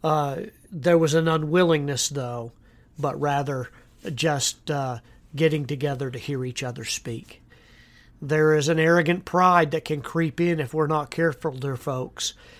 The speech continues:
And that's why I believe it's essential for God to call every genuine child of God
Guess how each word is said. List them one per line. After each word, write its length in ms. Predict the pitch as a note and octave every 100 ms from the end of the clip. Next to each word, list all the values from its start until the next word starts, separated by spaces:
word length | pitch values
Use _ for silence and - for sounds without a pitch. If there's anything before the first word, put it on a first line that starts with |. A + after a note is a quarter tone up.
| - -
And 220 | D#3 D3
that's 320 | D#3 G3+ A3
why 340 | D#3+ F3+ E3 D#3+
I 140 | E3
believe 380 | D#3+ D#3 D#3 C#3+
it's 160 | C#3+ D#3
essential 560 | - E3 D#3 - C#3+
for 160 | B2 D3
God 420 | B2+ D3+ D#3 C3
to 80 | C#3+
call 640 | - - D#3+ D3 C3 - -
every 840 | E3 F#3 E3+ E3 F3+ F#3 F#3 F#3+ -
genuine 760 | B2 D3+ E3 E3 E3 D#3 D3 C#3
child 560 | - C#3 C#3 C#3 C3+ C#3
of 240 | B2+ A2+
God 500 | C3+ B2 B2 A#2+ A#2+